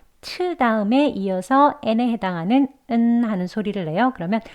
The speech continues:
튼튼하다 할 때 그 튼 하는 소리입니다. 강세는 이름절에 있어요. 강세 표시입니다. 그래서 eaten, eaten 해요. 같이 해볼게요. eaten, eaten.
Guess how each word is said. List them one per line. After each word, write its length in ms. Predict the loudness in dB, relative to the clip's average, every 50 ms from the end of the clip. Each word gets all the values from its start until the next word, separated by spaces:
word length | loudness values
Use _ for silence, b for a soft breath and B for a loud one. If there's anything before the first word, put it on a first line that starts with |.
| B B B _
튼튼하다 600 | -6 -4 -4 -4 -2 -2 0 2 0 2 2 2
할 260 | 2 2 0 -2 -4
때 240 | -4 -2 -2 -2 -2
그 240 | -4 -6 -6 -6 _ _
튼 400 | -4 0 0 2 2 0 -4 -4
하는 220 | -4 -4 -4 -4 -2
소리입니다. 540 | -4 -4 -4 -2 -4 -4 -6 -6 -8 -10 B B B B B B B B B
강세는 680 | -8 -6 -4 -4 -2 -2 -2 -2 0 2 2 2 0 -2 -4
이름절에 500 | -2 0 0 0 0 0 -2 -4 -4 -6
있어요. 460 | -10 -10 -8 -6 -4 -4 -4 -4 -6 -8
강세 260 | -10 -12 -10 -10 -12
표시입니다. 720 | -12 -12 -12 -12 -10 -10 -10 -8 -8 -4 0 0 0 0 0 B B B B B B B
그래서 580 | -10 -10 -8 -2 0 4 4 4 2 0 -10 -20 _ _ _ _ _ _
eaten, 840 | -4 -2 -2 -2 -2 -4 -8 _ -10 -8 -8 -6 -6 -8 -8 -10 -12 -14 b b b b b b b b b b b b b _ _
eaten 760 | -2 0 0 0 -2 -4 -8 -6 -4 -4 -4 -6 -6 -8 -12 -10 -10
해요. 180 | -8 -6 -6 -8 -8
같이 220 | -12 -12 -10 -8
해볼게요. 540 | -8 -8 -8 -8 -8 -8 -2 2 2 2 2 B B B B B B B _ _ _
eaten, 720 | -4 -2 0 0 -2 -4 _ -8 -6 -6 -6 -6 -10 -10 -14 -18 _ b b b b b b b b b b b _ _ _
eaten. 720 | 0 0 0 0 -2 -6 -8 -6 -6 -6 -6 -8 -10 -12